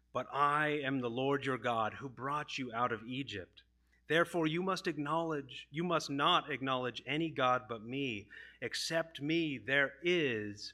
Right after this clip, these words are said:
no Savior. I cared for you in the wilderness, in the dry desert where no water was.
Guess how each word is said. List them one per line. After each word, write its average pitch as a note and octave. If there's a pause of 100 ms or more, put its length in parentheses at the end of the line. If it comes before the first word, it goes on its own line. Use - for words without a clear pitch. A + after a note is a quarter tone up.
no G#2+
Savior. F#2 (680)
I A#2
cared C#3+
for -
you A2
in G#2
the G#2
wilderness, G2
in C3
the B2
dry B2
desert A2+ (480)
where A2+
no A#2+
water B2
was. G2+